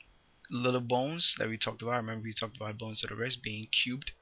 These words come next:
right? So we have the carpal, uh, the carpal wrist bones, and then we have the metacarpal, which is your palms, and then we have the, uh, phalanges, which are the fingers, uh, fingers and toes, right? Um, so let's see here in the bottom we also have, let me see,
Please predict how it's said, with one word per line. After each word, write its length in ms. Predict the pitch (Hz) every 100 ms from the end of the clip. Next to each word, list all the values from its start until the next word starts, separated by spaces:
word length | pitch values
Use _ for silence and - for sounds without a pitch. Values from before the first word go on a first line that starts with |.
| _ _ -
right? 160 | 107
So 120 | 120 117
we 80 |
have 140 | 113 113
the 80 | 117
carpal, 580 | - 117 113 - 147 160 - - - -
uh, 300 | 107 104 98
the 80 | 98
carpal 440 | - 117 113 117 110
wrist 200 | 113 -
bones, 400 | 113 113 113 113
and 120 | 107
then 60 |
we 120 | 110 110
have 180 | 107
the 60 | 104
metacarpal, 640 | 107 123 110 151 160 -
which 200 | 107 -
is 80 | -
your 80 | 113
palms, 500 | - 160 113 - - - - - -
and 180 | 120 123
then 120 | 123
we 100 | 120
have 280 | 120 127 117
the, 180 | 117
uh, 300 | 117 110 107 107
phalanges, 460 | 127 131 127 107 104
which 160 | 117
are 100 | 107
the 100 | 107
fingers, 520 | - 110 107 - - - _ -
uh, 140 | -
fingers 340 | 113 143 135 123
and 220 | 120 127
toes, 320 | - - - - _ _ - - -
right? 180 | - 78 - _ _
Um, 460 | - 120 117 117 113
so 360 | - 120 117 113
let's 220 | 117 117
see 400 | - - 110 110
here 120 | 107
in 80 | 104
the 60 |
bottom 420 | 104 113 113 117 113
we 140 | 110
also 380 | 117 110 - 104
have, 360 | 104 104 135 151 - -
let 80 | -
me 60 |
see, 240 | - -